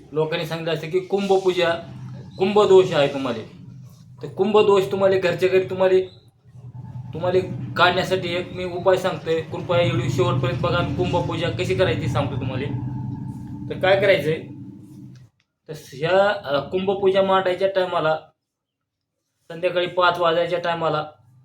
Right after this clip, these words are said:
दिवस मोडायच्या टायमाला मांडा, तीनच्या नंतर मांडा. फक्त सोमवार सोडून तुम्ही कोण दिवशी बी मांडू शकता, सोमवारी मांडायची नाही.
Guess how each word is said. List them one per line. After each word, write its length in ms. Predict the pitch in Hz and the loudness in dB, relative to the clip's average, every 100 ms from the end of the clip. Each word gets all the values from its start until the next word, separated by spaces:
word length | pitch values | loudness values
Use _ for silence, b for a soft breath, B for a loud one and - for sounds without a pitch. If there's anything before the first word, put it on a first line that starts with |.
| _ _ _ _ _ _ | _ _ _ _ _ _
दिवस 260 | 147 160 156 | -8 -6 -4
मोडायच्या 300 | 160 160 160 | -4 -4 -4
टायमाला 340 | 160 160 160 | -2 -2 -2
मांडा, 320 | 156 147 135 139 - _ _ _ 165 | 0 -2 -2 -6 -10 _ _ _ -10
तीनच्या 320 | 156 151 156 | -8 -4 -4
नंतर 340 | 156 147 147 | -4 -4 -6
मांडा. 340 | 151 147 131 135 - _ _ _ _ _ _ - | -4 -4 -4 -6 -12 _ _ _ _ _ _ -18
फक्त 220 | 143 - | -12 -6
सोमवार 560 | 160 165 175 180 185 185 | -6 -2 -2 2 4 4
सोडून 340 | 180 185 185 | 2 0 0
तुम्ही 180 | 185 185 | 0 0
कोण 200 | 185 185 | -2 0
दिवशी 220 | 180 180 | -2 -2
बी 100 | 185 | -4
मांडू 280 | 180 175 156 | -2 -2 -2
शकता, 380 | 147 143 143 147 - _ _ _ _ _ _ _ _ | -4 -6 -6 -8 -14 _ _ _ _ _ _ _ _
सोमवारी 520 | _ 139 156 151 151 | _ -8 -4 0 0
मांडायची 460 | 160 147 131 117 120 | 0 0 0 -2 -4
नाही. 180 | 127 | -8